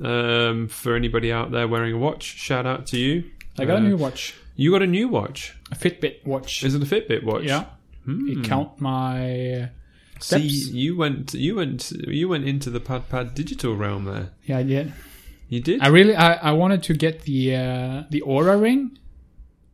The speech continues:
Speaker 1: I don't know what that is.
Speaker 2: I'll tell you what it is.
Speaker 1: Lay it on me.
Speaker 2: It's, um, sleep.
Speaker 1: That's not one of those ones you wear until you break your, uh, virginity.
Speaker 2: No.
Speaker 1: No.
Speaker 2: That's another kind of ring.
Speaker 1: Okay.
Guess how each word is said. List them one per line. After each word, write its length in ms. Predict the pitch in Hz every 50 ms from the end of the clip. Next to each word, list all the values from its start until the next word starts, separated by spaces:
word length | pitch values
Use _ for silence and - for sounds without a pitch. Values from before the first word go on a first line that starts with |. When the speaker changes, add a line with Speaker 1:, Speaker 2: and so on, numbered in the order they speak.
| _ _ _ -
Speaker 1:
I 100 | 101 98
don't 140 | 107 101 101
know 100 | 101 101
what 120 | 101 104
that 120 | 101 101
is. 340 | 113 139 170 - - - - _ - - - - -
Speaker 2:
I'll 120 | 139 151 151
tell 200 | - - 175 240
you 80 | 226 170
what 160 | 135 117 113
it 80 | 110 110
is. 380 | 113 135 185 - - - - - - - -
Speaker 1:
Lay 160 | 117 123 127
it 80 | 127 131
on 160 | 151 175 156
me. 220 | 113 95 95 101 - -
Speaker 2:
It's, 500 | 147 143 - - - - - - - -
um, 1120 | 131 127 127 123 123 123 123 123 123 123 123 123 123 123 123 123 123 123 123 123 - - - _ - - _ _ - _ - - - _ _ -
sleep. 360 | - - - - - 143 139
Speaker 1:
That's 160 | 127 131 -
not 160 | 143 139 131 127
one 100 | 127 123
of 40 | 117
those 220 | 117 117 113 120
ones 200 | 120 113 107 -
you 120 | 113 107 107
wear 180 | 110 110 110
until 320 | 107 104 104 101 110 107 104
you 840 | 104 104 101 101 98 98 98 117 110 110 107 104 107 107 104 98 101
break 260 | 113 110 107 - -
your, 480 | - 107 101 98 98 98 95 98 98 98
uh, 260 | 98 98 98 98 95 92
virginity. 640 | 101 98 104 101 98 95 90 - 98 98 104 - - - - - -
Speaker 2:
No. 500 | 143 139 139 135 131 127 127 127 127 123
Speaker 1:
No. 380 | 110 107 104 101 101 98 98 101 - -
Speaker 2:
That's 580 | - 143 131 - - - - - - - - -
another 580 | 143 139 131 131 127 123 123 120 120 123 123 120 - -
kind 180 | - 123 117 117
of 40 | 117
ring. 240 | 117 117 117 117 117 -
Speaker 1:
Okay. 300 | 101 - 107 98 98